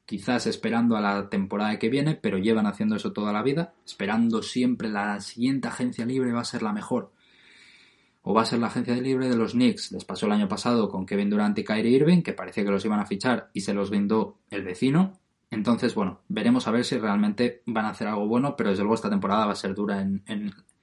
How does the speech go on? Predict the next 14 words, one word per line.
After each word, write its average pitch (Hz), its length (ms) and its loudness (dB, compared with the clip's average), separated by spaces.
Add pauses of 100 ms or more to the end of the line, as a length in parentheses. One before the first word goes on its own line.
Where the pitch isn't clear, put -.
(220)
en 113 100 -4
el 101 100 2
Madison 104 320 2
Square 98 260 -2
Garden. 95 380 0 (380)
La 113 160 4
parte 143 240 2
positiva 123 440 2
es 104 60 -2
su - 60 -2
elección 110 320 2 (100)
en 101 60 4
el 98 80 2
draft. 95 360 -2